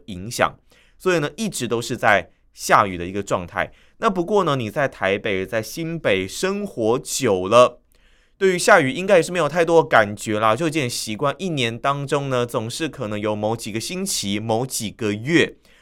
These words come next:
总是会一直不断的下雨。但是最近呢，真的是强降雨的状态哦。哦，这个路上呢，常常都是积水啊。那像我上班的时候骑摩托车嘛，就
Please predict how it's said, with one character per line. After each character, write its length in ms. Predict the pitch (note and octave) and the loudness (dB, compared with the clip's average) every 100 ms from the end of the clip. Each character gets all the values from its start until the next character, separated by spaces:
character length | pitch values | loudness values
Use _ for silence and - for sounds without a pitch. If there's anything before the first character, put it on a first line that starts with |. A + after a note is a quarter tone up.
| _ _ | _ _
总 300 | - D3+ C#3+ | 2 4 4
是 180 | D3+ G#3+ | 0 0
会 220 | G#3 G3 | 2 0
一 80 | F3+ | -2
直 140 | - | -6
不 120 | A#2+ | -6
断 140 | A#2+ C3 | -6 -6
的 80 | A#2 | -4
下 260 | - A#2 | 4 4
雨。 140 | F2+ E2+ | 4 -2
但 160 | F3 | -4
是 140 | F#3 F#3 | -4 -6
最 280 | - G#3+ | -2 -2
近 240 | D#3 F3+ D3+ | -2 -6 -2
呢， 140 | C3 | -2
真 240 | C3 F#3+ F#3 | -2 -2 0
的 80 | |
是 360 | C#3+ D#3+ D3 - _ _ _ | -2 0 -4 -6 _ _ _
强 460 | - - B2+ G2 A2+ | -6 0 2 0 0
降 320 | - C#3+ G#2+ | 2 2 0
雨 180 | - F#2 | -10 -10
的 140 | F2 F#2+ | -8 -8
状 320 | - C#3+ G2 | -2 -2 -2
态 260 | - G2+ | -2 -2
哦。 160 | E2+ - _ | -2 -10 _
哦， 160 | B2 F#2 _ _ - | -10 -10 _ _ -8
这 100 | B3+ | -2
个 80 | |
路 300 | A3 A3+ A3+ | 0 0 -2
上 260 | E3 G#3 D#3+ | 0 0 0
呢， 120 | B2+ | -4
常 360 | B2+ D3 G#2+ C3 | -4 -4 -4 -4
常 240 | C#3 A2 | -6 -6
都 120 | A2+ | -6
是 120 | C3 C#3 | -8 -10
积 380 | - D#3+ D#3 | -10 -10 -8
水 300 | E3+ - F#2+ G1+ | -8 -6 -6 -8
啊。 140 | - _ _ - | -12 _ _ -8
那 220 | D#3 D3+ | -2 -2
像 220 | D3+ F#3 | 2 0
我 160 | D3+ A2 | 0 0
上 260 | F#3+ D#3 | 0 0
班 140 | C#3 C#3 | 0 -2
的 80 | C3 | -2
时 120 | A#2+ | -6
候 160 | B2+ | -4
骑 400 | B2+ - G#2 G2 | -6 -4 -4 -4
摩 220 | G#2 G#2+ G2+ | -4 -4 -4
托 220 | B2 A#2 | -4 -6
车 280 | - A#2 G#2 | -4 -4 -2
嘛， 200 | F2+ - _ _ - | -2 -4 _ _ -2
就 300 | G#3 F3+ - | 2 2 0